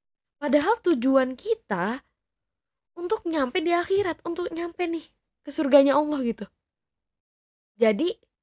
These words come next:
ingat, dunia tuh boleh di tangan, tapi jangan di hati. Jangan sampai ke distract dengan hal-hal seperti itu.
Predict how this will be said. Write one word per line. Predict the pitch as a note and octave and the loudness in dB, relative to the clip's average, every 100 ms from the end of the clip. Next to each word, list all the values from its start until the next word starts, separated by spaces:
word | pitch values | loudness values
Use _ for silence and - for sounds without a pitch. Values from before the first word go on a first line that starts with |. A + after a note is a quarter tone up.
| _ _ | _ _
ingat, | D#4+ D#4+ G3+ _ _ _ _ _ | -8 -6 -6 _ _ _ _ _
dunia | A3 C4 C#4 D#4+ | -4 -2 -2 -6
tuh | - F#4 | -6 -4
boleh | B3+ C4 D#4 D4 C4 | 0 0 0 -2 -4
di | A3+ | -6
tangan, | A#3+ B3 A3+ F#3+ F#3+ _ _ _ _ - | -4 -4 -4 -4 -8 _ _ _ _ -14
tapi | D4 D#4+ | -2 2
jangan | C#4 C4 C4+ B3+ | 2 2 -2 -4
di | A#3 | -4
hati. | A#3 A3+ - - _ _ _ _ _ G3 | -4 -8 -10 -16 _ _ _ _ _ -4
Jangan | B3 D#4+ E4+ C#4 | -2 0 -4 -6
sampai | C#4 C4+ D#4 | -6 -6 -4
ke | C#4+ A3 | -2 -4
distract | A#3+ - D#4 - | -6 -6 -8 -4
dengan | C#4 B3+ C4+ | -4 -4 -6
hal-hal | A3+ C4 | -6 -8
seperti | C#4 - G3+ G3+ | -8 -10 -10 -10
itu. | - | -12